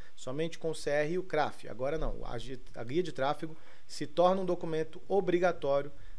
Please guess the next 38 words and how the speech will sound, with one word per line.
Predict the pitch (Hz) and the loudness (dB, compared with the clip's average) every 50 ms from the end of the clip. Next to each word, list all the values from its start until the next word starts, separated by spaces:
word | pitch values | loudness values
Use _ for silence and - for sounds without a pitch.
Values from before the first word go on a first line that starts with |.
| - - | -4 -2
para | - 131 135 139 | -2 0 0 0
o | 135 | 0
transporte | - 147 139 127 - - - 131 135 139 127 - 139 | 0 -2 -2 -2 -4 -2 0 0 0 0 0 -2 -2
da | 139 135 127 | -2 -2 -2
arma | 127 135 139 135 | -2 -2 -2 -4
desmuniciada, | 117 117 127 147 170 165 151 165 160 160 151 - - 117 - - - - - - | -2 0 0 2 2 2 0 -2 -2 -2 -2 -4 -4 -4 -4 -4 -4 -4 -4 -4
beleza? | - - 107 127 143 143 170 - - - - - - - - - - - - - | -4 -4 -4 -4 -2 -2 -4 -4 -4 -4 -4 -4 -4 -4 -4 -4 -4 -4 -4 -2
E | 208 202 | 0 4
caçadores | - 208 196 190 - 220 180 190 202 214 208 | 6 6 6 8 6 6 6 8 6 6 4
poderão | - - 214 202 202 208 202 | 4 2 4 4 4 2 2
caçar. | 202 208 190 - - 170 143 123 | 2 0 0 0 2 2 2 2
O | 113 | 0
que | - 151 | -2 -4
que | 139 - 151 | -4 -4 -4
isso | - - | -4 -4
significa? | 160 151 156 151 - - 131 113 - 117 | -4 -4 -4 -4 -4 -4 -4 -4 -2 -2
Há | 123 139 | -2 0
uma | 156 165 165 160 | 0 0 -2 -2
menção | 160 160 156 147 - - 151 156 147 | -2 -2 -2 -4 -2 -2 -2 -2 0
lá | 143 151 147 | 0 -2 -2
que | - 185 | -2 -4
os | - - | -4 -4
caçadores, | - 156 - 180 160 139 147 143 143 | -4 -2 -2 -2 0 0 0 0 0
enquanto | 151 147 - 175 196 185 - | -2 -2 -2 -2 -2 -2 -2
estiverem | 180 - - 170 143 135 135 127 | -4 -4 -4 -2 0 0 0 -2
praticando | 127 135 127 - - - 131 123 123 | -2 -4 -4 -2 -4 -4 -2 -2 -2
atividade | 123 - 127 123 123 120 123 | -2 -4 -2 -2 -2 -2 -2
de | 127 170 | 0 0
manejo, | 185 170 160 170 170 - - - - - - - - | 0 2 2 0 0 -2 -4 -6 -6 -6 -4 -2 2
poderão | 175 196 185 185 175 185 196 | 2 4 6 8 8 8 8
portar | 190 - 214 190 170 - - 165 180 190 185 160 | 6 4 2 2 4 4 6 6 8 8 6 4
uma | 139 131 131 | 4 2 0
arma | 131 131 135 123 | 0 0 -2 -2
curta | - 175 175 160 - | -2 -2 -2 -2 -2
e | 160 | -2
uma | 147 | -2
arma | 143 170 175 | -2 0 0
longa, | 156 139 135 117 - | 0 0 0 0 -2